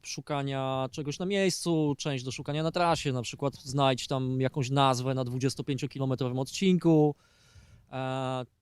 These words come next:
część, e, szukania gdzieś ruin, bunkrów i, i, i tego typu rzeczy. Dzisiaj na szczęście sucho, bo wczoraj niestety sucho nie było,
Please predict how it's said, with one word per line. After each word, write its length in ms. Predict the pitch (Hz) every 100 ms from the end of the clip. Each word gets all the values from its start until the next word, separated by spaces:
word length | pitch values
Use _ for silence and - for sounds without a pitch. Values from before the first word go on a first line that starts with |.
| _
część, 720 | - 160 160 151 139 - 147
e, 380 | 147 139 135 135
szukania 800 | - 143 143 139 139 131 127 127
gdzieś 240 | 123 123
ruin, 560 | 151 180 170 160 151 147
bunkrów 720 | 160 156 160 147 143 135 -
i, 40 |
i, 760 | 139 139 135 139 131 127 127 123
i 60 | 135
tego 220 | 131 127
typu 220 | - 131
rzeczy. 420 | 123 120 185 220 - _ -
Dzisiaj 340 | 131 156 180
na 120 | 160
szczęście 420 | 147 170 156 - 165
sucho, 520 | - 190 131 117 104 _ _ _ _ _ _ _ _ 190 -
bo 320 | 135 147 165
wczoraj 460 | 156 - 170 170 180
niestety 420 | 175 - 165 170
sucho 320 | - 160 160
nie 120 | 175
było, 720 | 165 180 156 143 151 190 220